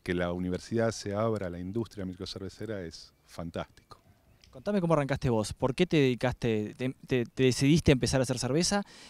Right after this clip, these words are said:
Speaker 2: ¿Qué pasaba? ¿No, no te gustaba la, <laughs> la, la tradicional, la embotellada? Eh, ¿cómo fue esa inquietud?
Speaker 1: Mirá, eh, yo trabajé muchos años en, yo soy biólogo, trabajé muchos años en micología, o sea, en,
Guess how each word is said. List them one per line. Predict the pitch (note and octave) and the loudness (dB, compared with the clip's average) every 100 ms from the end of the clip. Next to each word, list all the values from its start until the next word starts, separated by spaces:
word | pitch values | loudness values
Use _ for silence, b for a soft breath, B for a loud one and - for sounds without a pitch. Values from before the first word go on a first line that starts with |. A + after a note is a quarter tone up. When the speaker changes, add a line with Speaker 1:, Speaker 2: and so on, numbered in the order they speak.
| B - | B -6
Speaker 2:
¿Qué | B2+ | -2
pasaba? | B2 A#2+ A#2 | 0 0 0
¿No, | A#2+ A#2+ | 0 -2
no | B2+ C3 | -2 -2
te | |
gustaba | C3 A#2 - E3 E3 | -2 0 4 6 6
la, | C3+ B2+ - | 4 2 -2
<laughs> | D#3+ | -2
la, | D#3 D3 C#3 C3 | -2 -2 -4 -6
la | C3 | -4
tradicional, | C3+ C3+ B2+ C#3 E3 | -2 -2 0 2 4
la | D3 | 4
embotellada? | C#3 C3 B2+ G3 G#3 G#3+ B B B | 2 0 2 2 2 0 B B B
Eh, | B2+ A#2+ A2+ | -4 -4 -2
¿cómo | E3 D#3+ | 0 0
fue | E3 | 2
esa | D#3 D3+ | 2 0
inquietud? | C3 C3 A#2+ A2 - b b b b - | 0 -2 -4 -8 -12 b b b b 0
Speaker 1:
Mirá, | C#3 A#2+ - - | 4 4 2 -6
eh, | C3+ A#2 A#2 A#2 A#2 A#2 | -2 0 0 0 -2 -2
yo | E3 | -4
trabajé | D#3+ D3+ C3+ D#3+ D3+ | -2 -2 -2 -4 -2
muchos | D#3 E3 D#3 D#3 | -2 -2 -4 -4
años | D#3+ D3 C3 | -4 -4 -4
en, | A2+ A2 G#2 G2+ | -6 -6 -6 -8
yo | - C3 | -6 -4
soy | C3 | -4
biólogo, | C#3 D3+ C3+ C3 C#3+ | 0 0 0 -4 -8
trabajé | G#2+ G#2+ | -8 -8
muchos | A#2+ - A#2 | -8 -8 -8
años | C#3 C3 - | -6 -6 -6
en | G2 G2 | -8 -8
micología, | F#2+ G2 G2 - D#3 C#3 F#2+ | -8 -8 -10 -10 -8 -6 -8
o | |
sea, | - F2 | -12 -14
en, | E2 | -14